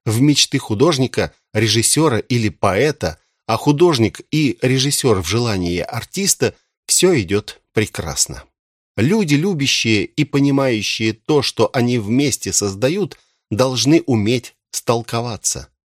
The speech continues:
Стыд тем из них, кто не умеет этого добиться,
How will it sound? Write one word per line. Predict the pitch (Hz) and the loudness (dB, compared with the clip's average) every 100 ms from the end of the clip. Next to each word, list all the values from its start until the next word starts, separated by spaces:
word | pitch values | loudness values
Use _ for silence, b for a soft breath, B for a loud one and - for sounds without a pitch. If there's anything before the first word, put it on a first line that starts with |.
| _ _ _ _ - | _ _ _ _ -4
Стыд | - - 220 - - - | -4 0 -2 -2 -10 0
тем | 160 170 - | 2 2 0
из | 123 98 | -2 0
них, | 98 95 - - - | -2 -2 -4 -16 -10
кто | - 165 | 0 2
не | 160 | 4
умеет | 147 143 147 123 - | 4 4 2 0 -2
этого | - 117 98 95 | -4 -2 -2 -2
добиться, | 98 101 101 - 85 | -2 -4 -4 -4 -4